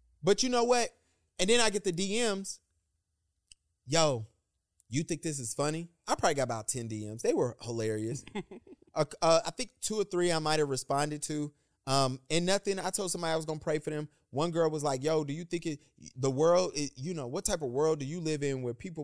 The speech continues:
Speaker 1: make fun of each other?" Bitch, have you not seen my comments?
Speaker 2: <laughs> Roast sessions, ladies and gentlemen.
Speaker 1: Oh, they have fun with me.
Speaker 2: Yeah.
Speaker 1: I'm single. I'm forty. Um, I, I'm not a photographer. Uh, somebody, they called me miserable yesterday.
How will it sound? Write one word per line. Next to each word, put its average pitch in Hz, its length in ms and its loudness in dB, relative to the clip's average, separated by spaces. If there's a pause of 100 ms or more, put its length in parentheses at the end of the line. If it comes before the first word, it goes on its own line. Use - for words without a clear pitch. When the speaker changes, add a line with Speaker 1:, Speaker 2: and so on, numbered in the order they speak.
Speaker 1:
make 139 240 -8
fun 156 140 -4
of 143 60 -4
each 131 140 -8
other?" 110 180 -4 (380)
Bitch, 165 160 -2
have 123 160 -6
you 107 80 -8
not 139 260 -6
seen 143 200 -4
my 127 100 -6
comments? 123 560 -8 (260)
Speaker 2:
<laughs> 139 140 0 (1160)
Roast 107 320 -4
sessions, 90 360 -12
ladies 90 220 -14
and 92 80 -18
gentlemen. - 80 -20
Speaker 1:
Oh, 190 220 6
they 202 180 2
have 180 220 0 (180)
fun 185 320 4
with 143 140 -4
me. 107 240 -8 (240)
Speaker 2:
Yeah. 135 120 0
Speaker 1:
I'm 156 120 4
single. 202 500 4
I'm 139 240 0
forty. 175 460 2 (360)
Um, 131 540 4 (380)
I, 131 140 2 (100)
I'm 139 160 2
not 170 160 6
a 196 40 0
photographer. 151 800 0 (460)
Uh, 135 180 6
somebody, 180 420 2
they 139 100 0
called 208 240 2
me 170 80 -2
miserable 156 440 -2
yesterday. 113 540 -2